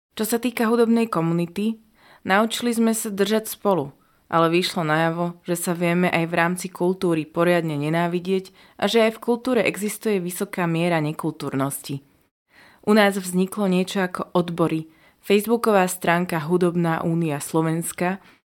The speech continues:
kde niekoľko aktívnych manažérov a hudobníkov komunikovalo s ľuďmi z kultúrnej obce a delegovali požiadavky na vládu. Niečo sa im podarilo, niečo nie.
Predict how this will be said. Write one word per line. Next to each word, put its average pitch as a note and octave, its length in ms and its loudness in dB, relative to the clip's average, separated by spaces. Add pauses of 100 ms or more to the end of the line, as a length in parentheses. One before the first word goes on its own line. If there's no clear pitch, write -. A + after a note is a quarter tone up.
kde F3+ 240 2
niekoľko G#3 460 2
aktívnych F3 580 -2
manažérov F#3 640 2
a - 80 -6
hudobníkov F#3+ 720 2
komunikovalo G#3 720 2
s E3 80 -6
ľuďmi F#3 320 2
z - 80 -8
kultúrnej F3+ 560 -4
obce A3 480 -4 (400)
a - 80 0
delegovali A3 560 4
požiadavky F3+ 720 0
na D#3+ 160 -2
vládu. C#3+ 560 0 (640)
Niečo G3 240 0
sa - 160 -4
im D3+ 160 -4
podarilo, E3 640 0 (260)
niečo C#3 400 -4
nie. C#3+ 240 -4